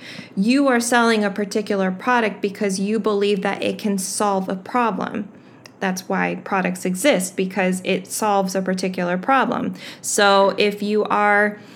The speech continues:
in, um, you know, if you're in a makeup company, it helps solve people's problem with, you know, maybe they have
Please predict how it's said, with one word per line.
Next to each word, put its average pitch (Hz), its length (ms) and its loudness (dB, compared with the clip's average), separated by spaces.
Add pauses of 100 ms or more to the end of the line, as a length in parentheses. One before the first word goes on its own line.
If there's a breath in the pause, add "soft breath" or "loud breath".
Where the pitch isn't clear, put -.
(200 loud breath)
in, 208 440 2
um, 196 460 4
you 214 140 2
know, 190 160 4
if 196 120 -2
you're 202 180 0
in 214 100 2
a 226 60 4
makeup 254 440 2
company, 185 540 2
it - 60 -2
helps 196 500 -2 (100)
solve 202 400 0
people's 196 420 -2
problem 196 400 0
with, 185 280 2
you 196 120 -2
know, 180 180 2
maybe 190 420 0
they 190 180 0
have 202 320 0